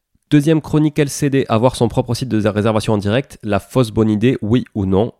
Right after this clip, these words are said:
On vous dit tout avec Élise Ripoche dans cette chronique soixante-cinq. Et puis j'ai reçu Thibaut, Thibaut de Bye Bye Patron, le seul mec qui, dont je n'ai pas le nom de famille, euh, voilà, qui a pas voulu le partager.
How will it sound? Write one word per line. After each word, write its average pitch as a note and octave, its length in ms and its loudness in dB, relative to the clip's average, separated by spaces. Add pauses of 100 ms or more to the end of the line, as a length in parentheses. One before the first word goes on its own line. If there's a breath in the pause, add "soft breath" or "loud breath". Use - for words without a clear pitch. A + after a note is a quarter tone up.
On G2 260 -2
vous F#2 140 -8
dit F#2+ 100 -6
tout A#2+ 240 -8
avec G2 300 -4
Élise G2+ 240 -2
Ripoche G#2 280 -2
dans G2 120 -4
cette - 160 -10
chronique G#2+ 380 -4
soixante-cinq. - 840 -6 (680 loud breath)
Et G2+ 80 -2
puis D#3 120 2
j'ai C3+ 120 6
reçu C#3 540 2
Thibaut, C#3 500 2 (160)
Thibaut A#2+ 420 -2
de A#2 140 2
Bye A2 260 0
Bye A2 160 0
Patron, G#2+ 480 -2
le G2 140 -4
seul A2 200 -2
mec A2 200 -2
qui, F#2+ 480 -6
dont F#2+ 240 0
je G2+ 100 -6
n'ai F#2+ 120 0
pas A2+ 100 0
le A2 60 2
nom G#2 80 2
de G2+ 60 -8
famille, F#2+ 320 -2 (120)
euh, F#2 280 -6
voilà, F2+ 220 -4
qui - 140 -12
a G2 40 -2
pas G2 100 -4
voulu G2 180 0
le G2 40 -2
partager. F#2+ 560 -2